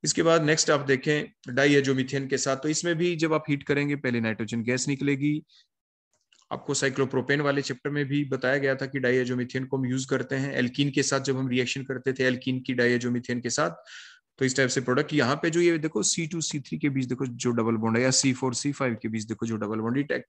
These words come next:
it is the alkene part। तो alkene part है तो उसी के ऊपर देखो रिएक्शन हुई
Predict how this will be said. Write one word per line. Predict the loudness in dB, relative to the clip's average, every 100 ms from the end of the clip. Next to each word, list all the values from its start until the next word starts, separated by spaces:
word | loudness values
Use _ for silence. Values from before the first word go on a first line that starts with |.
| -8
it | -4
is | 0
the | 2
alkene | 2 2 0
part। | 2 -2 -2 -14 _ -20 -20
तो | -4 -2
alkene | 2 2 4
part | 4 6 4
है |
तो | 2 0
उसी | 0 0
के | -2
ऊपर | -2
देखो | -4 -4
रिएक्शन | 2 2 4 2
हुई | 2 0 -2